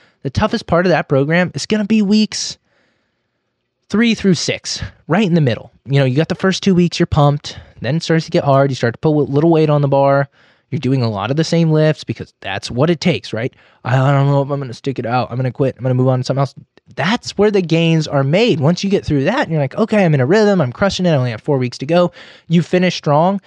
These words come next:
If you've never started and finished a program, nothing is gonna make you feel better and more confident than sticking with something for ten to twelve weeks and being like,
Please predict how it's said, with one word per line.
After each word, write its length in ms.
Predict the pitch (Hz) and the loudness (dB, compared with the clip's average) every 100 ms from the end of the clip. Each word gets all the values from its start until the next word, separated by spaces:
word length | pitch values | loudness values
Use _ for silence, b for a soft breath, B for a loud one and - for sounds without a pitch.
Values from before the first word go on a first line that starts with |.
| b 202 | b -6
If 180 | 190 | -2
you've 180 | 226 220 | -2 -2
never 420 | 214 240 262 240 | -4 -2 0 0
started 480 | 220 - 208 202 208 | -2 0 2 2 2
and 180 | 185 165 | 0 2
finished 300 | 190 202 - | 0 0 -2
a 40 | |
program, 580 | 160 - 175 190 202 214 - B B - | -4 0 2 2 0 0 -6 B B -6
nothing 540 | 143 202 233 - 202 | -2 0 0 0 0
is 100 | 190 | 0
gonna 180 | 165 170 | 2 2
make 200 | 170 165 | 2 0
you 60 | 170 | -2
feel 240 | - 160 | 2 2
better 220 | 151 156 | 4 2
and 100 | 143 | 4
more 140 | 147 139 | 2 2
confident 560 | - 139 151 156 151 | 2 2 2 0 0
than 120 | 123 | -4
sticking 380 | - - 190 147 | -2 -2 -2 0
with 120 | 135 | 0
something 280 | - 139 131 | 0 0 -2
for 100 | 117 | -4
ten 200 | - 160 | -4 -2
to 80 | 160 | -2
twelve 260 | - 139 131 | 0 0 2
weeks 240 | 135 - | -2 -2
and 80 | 123 | -6
being 160 | 120 | -6
like, 180 | 107 110 | -10 -12